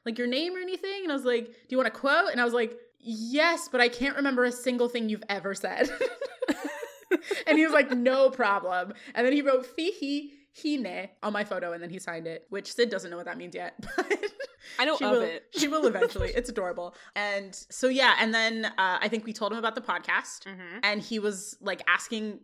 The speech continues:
Speaker 1: questions about it. He was like, "Oh, so how, like, how does, how do you do it? Like, blah, blah, blah." And it was like, "I'm from Chicago. She's from Nashville." When I said I was from Chicago, he was like, "Oh, I'm doing, uh, Fan Expo in Chicago next, next year, or, like, this year, or something like this."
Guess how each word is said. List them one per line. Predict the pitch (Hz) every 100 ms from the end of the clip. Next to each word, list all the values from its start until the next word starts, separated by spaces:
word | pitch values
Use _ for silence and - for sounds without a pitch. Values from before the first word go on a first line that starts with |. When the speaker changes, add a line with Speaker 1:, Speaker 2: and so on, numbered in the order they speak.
| -
Speaker 1:
questions | - 240 262 247
about | 269 285
it. | 269
He | 226
was | 233
like, | 233 226
"Oh, | 254
so | 254 214
how, | 185 190 190 185
like, | 185 180 -
how | - 185
does, | 185 160 -
how | 170
do | 175
you | 175
do | - 311
it? | 294
Like, | 196
blah, | 180 170
blah, | 294 294
blah." | 294 - -
And | -
it | 196
was | 190
like, | 185 214
"I'm | 262 262
from | 262 254 247
Chicago. | 240 233 220 214 214
She's | 196 -
from | 165 180
Nashville." | 202 220 - 196 190 190 - -
When | 214
I |
said | 214 240
I |
was | 226
from | 226 196
Chicago, | - 208 214 214 208
he | 202 220
was | 196 190
like, | 175 277
"Oh, | 302
I'm | 269 254
doing, | 262 254 247 233 -
uh, | 226 220 220
Fan | 220 254 330 330
Expo | - 175 - - -
in | 208
Chicago | 226 254 302 180
next, | - - - -
next | 180 - -
year, | - -
or, | 190
like, | 185 180
this | 202 -
year, | 160 156
or |
something | 175 170 170
like | 170
this." | 151 -